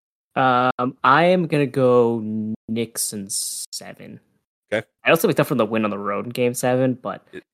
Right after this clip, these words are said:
Speaker 2: yeah.
Speaker 1: um, I think one of the things that's nice for them, for the Knicks, is the Cavs <laughs> guards are also not very good at defense.
Speaker 2: No,
Speaker 1: So
Speaker 2: that's true.
Speaker 1: that helps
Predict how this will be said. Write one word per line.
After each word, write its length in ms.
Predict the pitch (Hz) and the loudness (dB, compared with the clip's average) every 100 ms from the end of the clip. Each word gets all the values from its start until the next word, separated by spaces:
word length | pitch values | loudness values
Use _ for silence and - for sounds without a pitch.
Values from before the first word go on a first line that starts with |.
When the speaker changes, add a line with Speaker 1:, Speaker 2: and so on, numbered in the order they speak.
| _ | _
Speaker 2:
yeah. 180 | 104 87 92 101 101 | -6 -4 -4 -6 -8
Speaker 1:
um, 160 | - - _ _ _ _ _ _ _ _ _ _ _ _ _ _ _ _ | -10 -18 _ _ _ _ _ _ _ _ _ _ _ _ _ _ _ _
I 100 | 123 135 | -2 0
think 460 | 143 135 - - _ _ _ _ _ _ _ _ _ - | 2 0 -2 -20 _ _ _ _ _ _ _ _ _ -2
one 160 | 143 | 4
of 80 | 170 | 4
the 60 | 170 | 4
things 160 | 151 | 2
that's 160 | 131 107 | 2 0
nice 340 | 107 123 - | 0 0 0
for 300 | - - - | -4 -6 -2
them, 380 | 165 170 175 185 - _ _ _ | 2 2 2 0 -6 _ _ _
for 140 | - 143 | -8 -2
the 80 | 147 | 0
Knicks, 320 | 165 170 - - | 0 0 -8 -2
is 560 | 117 107 110 101 - - _ _ _ _ _ _ _ _ _ _ | 0 2 2 0 -4 -6 _ _ _ _ _ _ _ _ _ _
the 80 | - | -6
Cavs 400 | - 135 131 127 | 0 2 2 0
<laughs> 0 | |
guards 300 | 131 156 135 | 4 4 4
are 140 | 117 | 2
also 260 | 110 123 139 | 2 2 2
not 220 | 147 156 | 2 2
very 160 | - 156 | 2 0
good 260 | - 180 | 2 -2
at 100 | 170 | 0
defense. 580 | 180 175 180 185 190 - - _ | -2 -2 -2 -2 -2 -8 -12 _
Speaker 2:
No, 160 | 113 110 | -2 2
Speaker 1:
So 280 | 113 117 113 | 4 4 4
Speaker 2:
that's 140 | 113 | 4
true. 220 | 120 104 - _ _ _ _ _ _ _ - | 2 0 -2 _ _ _ _ _ _ _ 0
Speaker 1:
that 200 | 147 147 | 2 6
helps 300 | 139 - | 4 2